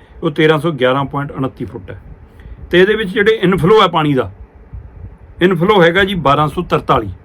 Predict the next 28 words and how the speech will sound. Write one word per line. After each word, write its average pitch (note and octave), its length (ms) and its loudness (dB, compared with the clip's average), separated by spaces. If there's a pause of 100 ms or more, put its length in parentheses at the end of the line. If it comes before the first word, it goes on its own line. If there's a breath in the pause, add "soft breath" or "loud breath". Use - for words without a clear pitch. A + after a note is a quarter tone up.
(1000)
ਕਿਊਸਿਕ, C3 320 -2
ਜਿਹਨੂੰ B2 240 -6
ਆਪਾਂ A2+ 180 -10
ਕਹਿੰਦੇ A#2 200 -8
ਹਾਂ D3+ 80 -6
ਨਾ, F3+ 60 -8 (420)
ਬਾਰਾਂ D3+ 160 -2
ਸੌ D#3+ 120 -4 (140)
ਤਰਤਾਲੀ D#3 360 -2
ਕਿਊਸਿਕ E3 400 -6
ਇਨਫਲੋ D3+ 380 -2
ਹੈ A#2 40 2
ਪਾਣੀ - 240 -14
ਦਾ। - 360 -20 (160)
ਪਰ F#3 100 2
ਹੁਣ G3+ 100 0
ਪਿਛਲੇ G3 300 -2
ਸਾਲ D#3+ 180 -4
ਚੱਲ G#2+ 180 -14
ਜਾਓ, G2 120 -16 (720 soft breath)
ਪਿਛਲੇ G#3 340 4
ਸਾਲ G3+ 300 0
ਦੇ G#3 120 0
ਵਿੱਚ G#3+ 180 -6
ਇਸ G#3 380 2
ਦਿਨਾਂ F#3+ 260 4
ਦੇ G3 100 0
ਦੌਰਾਨ E3 420 2